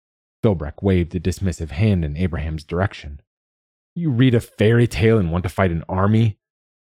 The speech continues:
Fine, go ahead, but we will show you no mercy if you stand before us tomorrow." "Nor I you." The knight spoke quietly, even regretfully. There was no bravado in the threat,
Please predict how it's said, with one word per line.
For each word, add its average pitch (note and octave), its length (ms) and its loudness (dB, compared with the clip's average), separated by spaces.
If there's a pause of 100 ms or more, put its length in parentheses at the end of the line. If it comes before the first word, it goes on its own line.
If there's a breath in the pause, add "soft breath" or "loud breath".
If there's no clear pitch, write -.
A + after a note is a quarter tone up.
(140)
Fine, C#2+ 500 -4 (420)
go C3 140 4
ahead, E2 460 0 (640)
but A2+ 80 2
we A#2 140 4
will D3+ 120 2
show B2+ 260 2
you A#2 180 4
no G2+ 160 4
mercy F2 440 0
if D2+ 140 -8
you E2 60 -6
stand D#2+ 340 -2
before D#2 320 -2
us C#2 140 -8
tomorrow." C#2+ 520 -6 (1160)
"Nor F2+ 200 0
I F2+ 280 0
you." E2 640 -6 (1300)
The A2+ 80 4
knight F#2 340 0
spoke - 300 -6
quietly, D2+ 760 -4 (300)
even G#2 220 0
regretfully. D#2 840 -4 (720)
There A#2 100 2
was A#2 120 2
no A2+ 160 4
bravado F#2+ 580 2
in D2+ 100 -4
the D2+ 80 -6
threat, D#2+ 500 -6